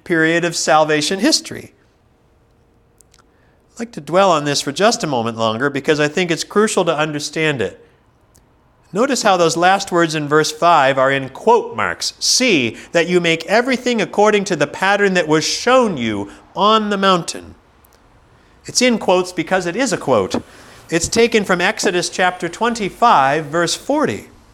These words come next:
where God speaks to Moses in Exodus twenty-five, in the midst of many instructions pertaining to the furnishings and the building of the tabernacle.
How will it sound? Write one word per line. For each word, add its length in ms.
where 140
God 460
speaks 460
to 120
Moses 600
in 140
Exodus 440
twenty-five, 960
in 120
the 80
midst 380
of 120
many 300
instructions 680
pertaining 540
to 100
the 100
furnishings 640
and 140
the 60
building 440
of 100
the 60
tabernacle. 680